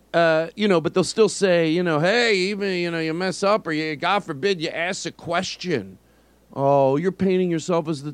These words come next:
type of person that wanted to ask questions about that? Now, <laughs> come on. Now, Noah, I don't think is that. I think a lot of the change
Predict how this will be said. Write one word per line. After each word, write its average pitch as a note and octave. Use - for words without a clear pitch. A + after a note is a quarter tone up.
type F3
of D3+
person E3+
that C3
wanted D#3+
to D3+
ask D#3
questions F3
about F#3
that? G3
Now, A3
<laughs> -
come D3+
on. A2+
Now, G3
Noah, G#3+
I G3
don't A#3
think B3
is C#3+
that. A#2
I A#3+
think A3
a -
lot G3+
of F3+
the E3+
change F3+